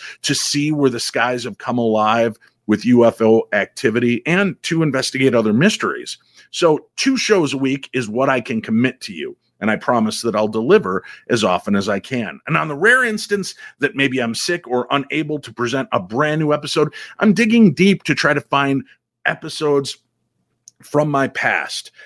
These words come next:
that you may not have heard yet. So I want to introduce you to some of those cool classics as well. But there'll always be two episodes of The Paranormal sixty delivered to you right here.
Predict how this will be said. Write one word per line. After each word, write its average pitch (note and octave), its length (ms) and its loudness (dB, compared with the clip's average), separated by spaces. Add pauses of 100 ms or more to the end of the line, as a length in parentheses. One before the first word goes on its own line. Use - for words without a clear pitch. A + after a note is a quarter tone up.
(100)
that B2 180 0
you F3 240 2
may C#3 180 2
not B2+ 220 0
have C#3 120 -2
heard C#3+ 300 0
yet. D#2 320 -10 (300)
So C3 380 0
I C3+ 80 2
want C#3 300 0
to C#3+ 120 0
introduce C#3 540 -2
you C3+ 60 4
to A#2+ 80 2
some C3+ 220 2
of A#2+ 60 4
those A#2 240 4
cool A2+ 240 0
classics A#2+ 800 -4
as G#2 240 -4
well. G#2+ 360 -2 (260)
But A#3 260 2
there'll C3+ 180 -2
always B2 300 -2
be A2+ 240 -6
two G#2+ 260 2
episodes F#2 540 -2
of F2 80 -6
The G2+ 80 -2
Paranormal F#2+ 520 0
sixty - 600 0 (240)
delivered G2+ 440 2
to - 120 -8
you E2+ 320 -4 (260)
right F2+ 280 2 (100)
here. C2+ 360 -12